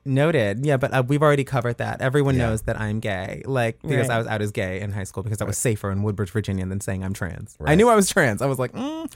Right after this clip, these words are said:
Speaker 3: Mm-hmm.
Speaker 1: let's be femme gay until I leave."
Speaker 2: So you knew, like,
Speaker 3: Smart.
Speaker 2: very early.
Speaker 1: I knew, I knew since I was, like, four or five.
Speaker 2: Yeah.
Speaker 1: 'Cause,
Speaker 3: You hear
Speaker 1: uh,
Speaker 3: that a lot.
Speaker 2: Yeah.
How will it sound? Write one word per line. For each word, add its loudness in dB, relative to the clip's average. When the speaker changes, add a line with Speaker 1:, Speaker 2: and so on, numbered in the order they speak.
Speaker 3:
Mm-hmm. 6
Speaker 1:
let's 4
be 2
femme 4
gay 6
until -2
I 2
leave." 0
Speaker 2:
So 6
you 6
knew, 2
like, 6
Speaker 3:
Smart. 4
Speaker 2:
very 4
early. 0
Speaker 1:
I 6
knew, 2
I 2
knew 0
since -2
I 4
was, 0
like, -4
four -2
or 0
five. -4
Speaker 2:
Yeah. -6
Speaker 1:
'Cause, 0
Speaker 3:
You 6
hear 10
Speaker 1:
uh, 8
Speaker 3:
that 6
a 4
lot. 2
Speaker 2:
Yeah. 0